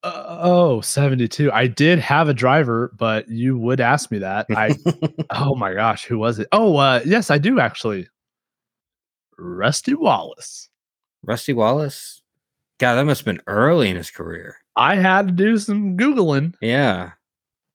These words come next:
Speaker 1: I saw that
Speaker 2: Okay.
Speaker 1: and I said, "All right, there it is."
Speaker 2: Yeah, yeah, I remember. Oh, yeah, yeah, he drove the seventy-two before he even got in the twenty-seven car.
Speaker 1: Yes.
Speaker 2: Mm-hmm. Okay. Um,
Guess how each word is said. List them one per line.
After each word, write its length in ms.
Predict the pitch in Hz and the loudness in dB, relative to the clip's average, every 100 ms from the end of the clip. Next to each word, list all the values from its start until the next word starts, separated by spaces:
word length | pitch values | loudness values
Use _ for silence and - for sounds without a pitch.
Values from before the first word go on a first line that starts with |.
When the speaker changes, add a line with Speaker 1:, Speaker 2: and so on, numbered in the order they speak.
| _ _ | _ _
Speaker 1:
I 80 | 110 | -12
saw 260 | - 139 | -2 0
that 100 | 131 98 | 2 0
Speaker 2:
Okay. 60 | |
Speaker 1:
and 120 | 98 | 0
I 60 | 123 | -2
said, 340 | 120 123 107 104 | -2 -4 -4 -10
"All 180 | - 98 | -12 -8
right, 240 | 123 190 123 | -6 -6 -6
there 140 | 107 | -4
it 60 | 147 | -4
is." 300 | 240 180 - _ _ | -4 -8 -16 _ _
Speaker 2:
Yeah, 340 | 110 135 113 90 | -4 -2 -4 -4
yeah, 220 | 107 120 | 0 2
I 40 | 139 | 2
remember. 300 | 135 107 95 | 2 0 -2
Oh, 180 | 110 | -2
yeah, 160 | 135 143 | 0 2
yeah, 120 | 127 | 2
he 120 | 110 | 0
drove 260 | 127 131 120 | 0 2 2
the 80 | 107 | -2
seventy-two 560 | - 117 113 107 123 104 | 0 0 0 -2 -2 -2
before 380 | 98 - 113 | -4 0 0
he 120 | 107 110 | 2 2
even 160 | 101 | 2
got 120 | 95 101 | 0 -2
in 60 | |
the 60 | 92 | -4
twenty-seven 580 | - 98 85 98 98 85 | -4 -4 -2 -2 -2 -6
car. 320 | - - - _ _ _ - | -10 -12 -16 _ _ _ -14
Speaker 1:
Yes. 400 | 104 - - - _ _ _ | -12 -12 -18 -20 _ _ _
Speaker 2:
Mm-hmm. 760 | 98 95 101 104 _ _ _ - | -4 -2 -2 -4 _ _ _ -2
Okay. 360 | - - 95 110 _ _ _ - - - | -2 0 -2 -4 _ _ _ -20 -20 -10
Um, 720 | - 123 123 123 117 110 107 | 0 2 2 2 0 -2 -6